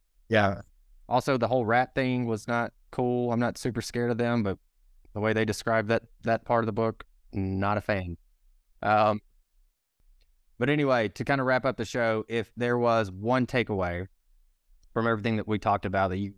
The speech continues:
Speaker 2: want to leave the audience with, what would that be?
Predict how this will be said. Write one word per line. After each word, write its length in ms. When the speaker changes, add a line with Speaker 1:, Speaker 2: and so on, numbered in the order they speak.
Speaker 2:
want 300
to 100
leave 280
the 120
audience 380
with, 240
what 140
would 120
that 200
be? 160